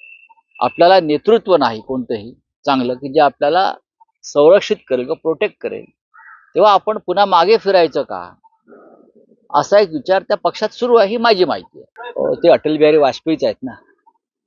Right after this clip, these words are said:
म्हणजे महान माणूस आहे तो, म्हणजे महान माणूस आहे, त्याच्यामुळे हे करू शकतात. आणि त्यांच्या ज्या भावना आहेत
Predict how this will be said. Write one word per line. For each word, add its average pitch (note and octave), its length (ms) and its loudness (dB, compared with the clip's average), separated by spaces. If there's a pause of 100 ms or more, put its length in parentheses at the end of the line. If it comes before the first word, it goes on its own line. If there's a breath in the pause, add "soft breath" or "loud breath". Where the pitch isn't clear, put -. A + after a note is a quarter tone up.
(760)
म्हणजे - 340 -4 (100)
महान D3+ 240 -2
माणूस D#3+ 320 -2
आहे A#2 100 0
तो, - 140 -12
म्हणजे - 1200 -16
महान C3+ 260 -2
माणूस B2+ 320 -2
आहे, D2+ 80 -20 (960)
त्याच्यामुळे E3 420 -2
हे D#3+ 60 -2
करू F3 260 2
शकतात. - 380 -8 (300)
आणि F3+ 500 -10 (1400)
त्यांच्या D#3 500 2 (260)
ज्या D3 120 -2
भावना C#3+ 340 -2
आहेत C3 220 -2